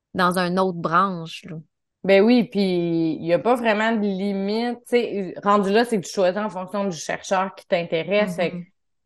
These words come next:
Speaker 2: je, tu sais, moi, dans mon cas, ma co-directrice, Emmanuelle Caro, c'est une ergothérapeute de formation
Speaker 1: Ok.
Speaker 2: qui avait fait davantage de recherche qualitative, qui avait comme une vision différente,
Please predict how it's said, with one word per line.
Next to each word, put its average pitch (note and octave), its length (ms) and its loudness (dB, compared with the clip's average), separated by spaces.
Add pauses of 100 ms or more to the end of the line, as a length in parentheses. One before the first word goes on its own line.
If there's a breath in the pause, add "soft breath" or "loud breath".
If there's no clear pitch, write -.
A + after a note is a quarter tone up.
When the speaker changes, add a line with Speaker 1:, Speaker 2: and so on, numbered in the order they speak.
Speaker 2:
je, F3+ 180 0
tu F3+ 100 -8
sais, G#3 160 4
moi, G#3 220 2
dans F#3+ 180 4
mon E3+ 220 -4
cas, G#3+ 640 2
ma F3 200 -2
co-directrice, F#3+ 1000 -4
Emmanuelle E3+ 360 -4
Caro, F3+ 340 -2
c'est - 180 -12
une F#3 80 -4
ergothérapeute E3 800 -2
de E3 100 -2
formation F3 840 0 (140)
Speaker 1:
Ok. C4 140 -6
Speaker 2:
qui D4+ 220 -2
avait F3+ 200 6
fait G3+ 160 4
davantage F3+ 540 2
de F#3 80 0
recherche F3 380 -8
qualitative, E3+ 760 0
qui - 100 2
avait F3+ 220 4
comme G3 320 2 (220)
une F#3 180 -4
vision G3 380 2
différente, F#3+ 840 -4